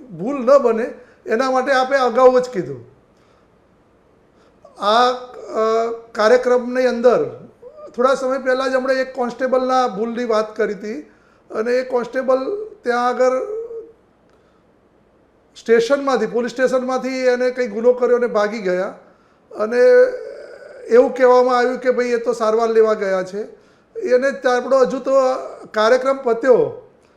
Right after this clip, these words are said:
એ પહેલાં જ એ લોકોને પકડી લેવામાં આવ્યા હતા અને જે લોકોએ ભૂલ કરી હતી બે પો-, કોન્સ્ટેબલે એને સસ્પેન્ડ પણ કરી દેવામાં આવ્યા હતા, એટલે કાયદેસરની કાર્યવાહી કરી હતી.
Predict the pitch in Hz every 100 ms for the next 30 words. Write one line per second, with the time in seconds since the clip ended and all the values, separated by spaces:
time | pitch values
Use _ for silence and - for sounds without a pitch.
0 | _ - 247 247 254 269 247 262 254 254
1 | 254 254 - 220 254 247 240 233 226 196
2 | 202 196 214 277 370 - - 330 214 240
3 | 254 254 190 254 269 262 262 254 262 262
4 | 262 302 - _ _ - 160 208 269 269
5 | 247 240 240 233 233 233 220 220 - -
6 | 208 208 233 214 208 214 262 302 - _
7 | _ - 233 277 277 262 277 277 277 254
8 | 247 214 202 196 185 208 208 254 269 262
9 | 247 262 269 254 262 233 233 233 220 220
10 | 170 175